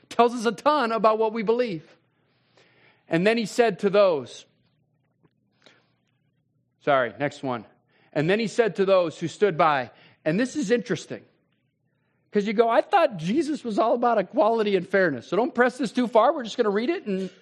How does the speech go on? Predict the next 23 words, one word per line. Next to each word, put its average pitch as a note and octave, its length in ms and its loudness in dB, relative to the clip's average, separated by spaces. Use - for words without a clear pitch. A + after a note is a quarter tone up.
maybe G#3 180 0
you A3+ 80 -2
can A#3 120 -2
discuss G#3+ 380 -4
it F#3 60 -6
with F3+ 100 -4
some F3 120 -8
friends F3 480 -4
later. F#3 360 -2
And F#3+ 80 0
when G#3+ 80 2
he A3 60 -2
said C4 300 0
to A3 80 0
those A3 260 0
who G#3+ 80 -6
stood G3 260 -6
by, A3 300 0
"Take A#3+ 480 -6
the B3 100 2
mina A3 380 0
from G#3+ 340 -4
him D3+ 320 -4